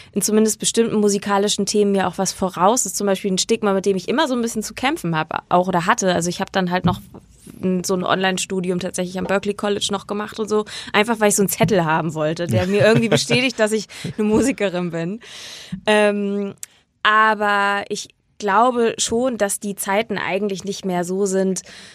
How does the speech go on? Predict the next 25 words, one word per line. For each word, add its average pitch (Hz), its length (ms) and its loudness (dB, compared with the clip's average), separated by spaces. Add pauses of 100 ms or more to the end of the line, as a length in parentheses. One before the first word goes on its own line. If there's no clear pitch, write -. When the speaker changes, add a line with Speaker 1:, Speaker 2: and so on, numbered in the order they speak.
(160)
Speaker 1:
dass 175 460 0
du 185 560 0 (460)
mit 202 240 2
neunzehn 202 440 4
einen 214 240 4
Beruf 208 380 -4
lernst 190 320 0
und 185 60 -6
dann 185 140 -2
bleibst 175 360 -2
du 185 260 -4
bis - 280 -4
zum 202 180 -2
Ende 190 200 0
deines 175 360 -2
Lebens 185 440 -2 (600)
in 196 200 4
einer 185 240 4
Firma. 147 480 -6
Speaker 2:
Mhm. - 120 -4
Speaker 1:
Also 196 160 4
ich - 180 2
find 240 140 2
das 233 120 0
auch, 202 280 2